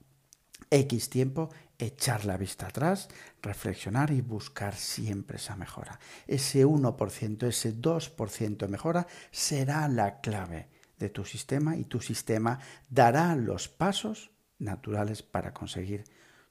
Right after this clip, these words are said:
tus resultados. En Tai Chi, llevo muchos años haciendo Tai Chi, eh, se dice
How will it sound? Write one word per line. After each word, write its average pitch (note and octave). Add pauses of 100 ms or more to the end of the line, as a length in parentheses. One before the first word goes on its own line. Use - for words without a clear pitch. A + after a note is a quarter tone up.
(320)
tus F3 (240)
resultados. - (1400)
En C3+
Tai G#3
Chi, A#3 (840)
llevo A2+
muchos A#2+
años G2+
haciendo G2
Tai G2
Chi, - (580)
eh, A#2+
se -
dice G2+